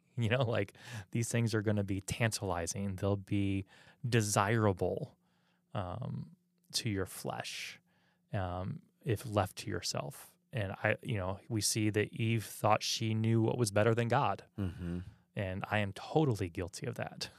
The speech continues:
Speaker 1: you know,
Speaker 2: Mm-hmm.
Speaker 1: of controlling and, and saying, "Well, I think this is better."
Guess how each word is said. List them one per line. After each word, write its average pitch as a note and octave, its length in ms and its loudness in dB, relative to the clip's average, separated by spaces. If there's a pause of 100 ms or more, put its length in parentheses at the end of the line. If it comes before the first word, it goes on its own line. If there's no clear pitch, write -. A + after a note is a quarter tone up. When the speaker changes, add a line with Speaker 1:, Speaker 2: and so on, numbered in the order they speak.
(100)
Speaker 1:
you G2+ 220 -2
know, F#2+ 80 -2
Speaker 2:
Mm-hmm. G2+ 260 0
Speaker 1:
of F2+ 280 -4 (600)
controlling G2 720 0
and, F2+ 240 -8 (100)
and G#2 480 -6
saying, F#2+ 300 -6
"Well, F#2+ 260 -6 (120)
I G2+ 180 2
think G2 240 -10
this - 180 -8
is A#2 120 -10
better." - 420 -8